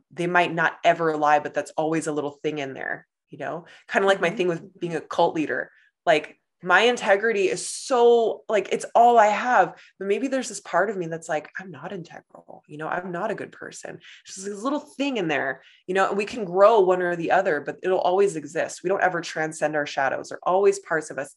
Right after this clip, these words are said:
Speaker 1: It's like, you can be friends with it, or you can try to shove it down and it'll, like, burst out in the middle of the night,
Speaker 2: Mm-hmm.
Speaker 1: you know, and then you're
Speaker 2: And then
Speaker 1: tough
Speaker 2: all of a
Speaker 1: shit.
Speaker 2: sudden, Jessica has a cult.
Speaker 1: Yes. Right.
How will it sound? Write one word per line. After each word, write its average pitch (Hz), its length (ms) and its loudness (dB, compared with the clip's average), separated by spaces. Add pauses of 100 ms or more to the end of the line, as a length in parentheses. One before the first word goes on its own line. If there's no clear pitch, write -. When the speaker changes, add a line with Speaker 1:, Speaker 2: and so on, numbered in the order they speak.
(100)
Speaker 1:
It's 156 140 -20
like, 135 220 -6
you 143 80 -18
can 143 140 -18
be 127 80 -14
friends 175 380 -2
with 233 160 -6
it, 339 220 0 (540)
or 170 400 4
you 165 160 -4
can 156 100 -10
try 160 200 -4
to 147 40 -4
shove 160 320 0
it 156 120 0
down 135 480 0 (100)
and 143 100 -8
it'll, 135 240 -6
like, 127 320 -4
burst 127 480 -8
out 127 220 0
in 147 60 -8
the 131 80 -8
middle 127 180 -10
of 123 60 -8
the 123 140 -8
night, - 160 -8
Speaker 2:
Mm-hmm. 196 80 -14
Speaker 1:
you - 40 -10
know, 214 160 -8
and 262 80 -10
then 254 60 -12
you're 247 140 -8
Speaker 2:
And 226 140 -2
then 226 140 2
Speaker 1:
tough 240 80 2
Speaker 2:
all 220 120 4
of 208 60 -2
a 226 60 -2
Speaker 1:
shit. 226 60 -8
Speaker 2:
sudden, 214 420 -4
Jessica 202 360 -8
has 180 200 -8
a 180 40 -18
cult. - 200 -20 (960)
Speaker 1:
Yes. - 460 2
Right. 160 300 2